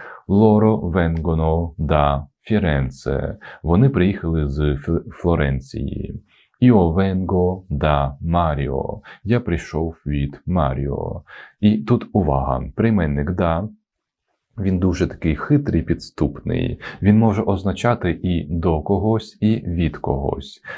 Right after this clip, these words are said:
Це залежить від, м, контексту і від дієслова. М, запам'ятайте цю схему. Уявіть собі ситуацію з бабусею та пирогом. Наприклад, andare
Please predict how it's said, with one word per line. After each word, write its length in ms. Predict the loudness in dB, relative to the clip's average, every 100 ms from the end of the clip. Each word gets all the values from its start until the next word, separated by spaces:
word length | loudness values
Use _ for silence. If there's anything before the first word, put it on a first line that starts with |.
| -6
Це 180 | 2 4
залежить 500 | 4 2 2 -2 -2
від, 340 | 0 0 -2
м, 260 | -4 -4 -2
контексту 840 | 0 0 0 -2 -8 -4 -2 -2 -6 -2
і 140 | 2
від 260 | 2 2 -2
дієслова. 840 | -4 0 0 0 0 0 0 0 -2 -4 -8 _ _ -4
М, 220 | -2 0
запам'ятайте 800 | 0 2 2 2 2 0 0 -4
цю 200 | -2 -6
схему. 600 | -4 -4 -2 -2 -2 -6 -10 0
Уявіть 640 | 4 4 4 0 -2 -10 _ -14
собі 460 | -4 0 2 0 -4 _ _ -14 -8
ситуацію 800 | -2 0 2 0 0 2 2 2 0
з 140 | 0
бабусею 840 | 2 2 0 0 0 4 2 2 -4
та 200 | 2 2
пирогом. 800 | 0 -2 0 0 0 -2 -2 -8 -16 -18 -18 -6
Наприклад, 560 | -2 0 -2 0 -2 -2 -12 -2
andare 640 | 0 0 0 0 0